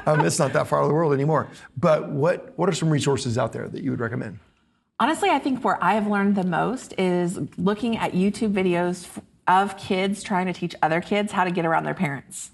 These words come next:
Speaker 2: and their parents' restrictions.
Speaker 1: Okay, I've never even heard of that,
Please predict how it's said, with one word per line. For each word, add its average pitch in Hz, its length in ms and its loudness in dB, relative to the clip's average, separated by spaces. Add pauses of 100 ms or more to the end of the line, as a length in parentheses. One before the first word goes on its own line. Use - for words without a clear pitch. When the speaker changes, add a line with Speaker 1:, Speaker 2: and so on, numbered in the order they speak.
(220)
Speaker 2:
and 185 80 2
their 156 80 2
parents' 156 240 0
restrictions. 127 500 0
Speaker 1:
Okay, 127 140 4 (260)
I've 156 120 6
never 185 180 8
even 143 140 4
heard 165 320 2
of 131 80 4
that, 139 640 2